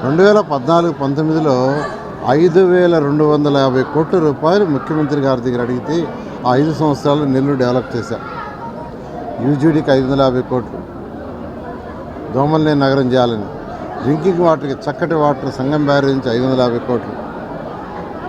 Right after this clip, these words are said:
రోడ్లు వేయడానికి మరొక మూడు వందల కోట్లు, పార్కులకి, నెక్లెస్ రోడ్డుకి,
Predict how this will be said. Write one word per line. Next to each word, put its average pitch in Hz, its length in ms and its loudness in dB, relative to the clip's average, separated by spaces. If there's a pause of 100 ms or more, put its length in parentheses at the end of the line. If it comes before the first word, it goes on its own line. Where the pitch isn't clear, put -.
(840)
రోడ్లు 190 280 4
వేయడానికి 190 360 4
మరొక 156 260 2
మూడు 143 260 2
వందల 147 180 2
కోట్లు, - 560 -4 (760)
పార్కులకి, 147 680 2
నెక్లెస్ 147 500 -2
రోడ్డుకి, 123 500 0